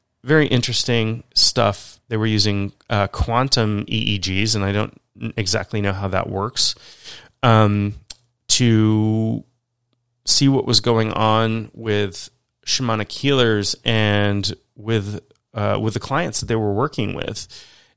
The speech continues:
And, um, you know, lots of interesting results there.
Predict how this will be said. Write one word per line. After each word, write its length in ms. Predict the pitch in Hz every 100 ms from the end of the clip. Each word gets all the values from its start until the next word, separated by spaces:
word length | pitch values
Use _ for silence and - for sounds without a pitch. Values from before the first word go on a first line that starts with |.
| _
And, 600 | 123 113 104 104 104 98
um, 500 | 104 101 98 98 101 - - - -
you 100 | -
know, 100 | 117
lots 240 | 110 117 -
of 100 | 113
interesting 460 | 120 113 - 113
results 400 | 101 101 127 -
there. 300 | - - -